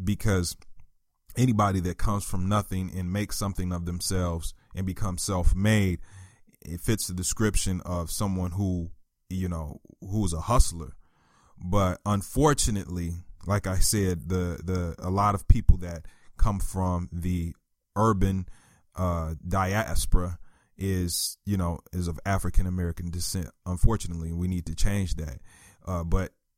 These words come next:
you know, in order to change that, we need to teach people and inform people, uh, and inspire people with stories of people who come from that environment, who come from that extreme circumstance, and who make it out.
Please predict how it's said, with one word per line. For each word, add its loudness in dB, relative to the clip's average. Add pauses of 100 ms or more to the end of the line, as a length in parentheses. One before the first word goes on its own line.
(540)
you -2
know, 0
in -2
order 2
to -2
change 2
that, -4
we -2
need -2
to -6 (460)
teach -2
people 2
and -2
inform -4
people, 2 (640)
uh, -8
and -2
inspire 2
people 4 (280)
with -2
stories 2
of -4
people 6
who 0
come 6
from -2
that -2
environment, 0
who -4
come 0
from -4
that -2
extreme -6
circumstance, -4 (340)
and -6
who -2
make -2
it -2
out. -2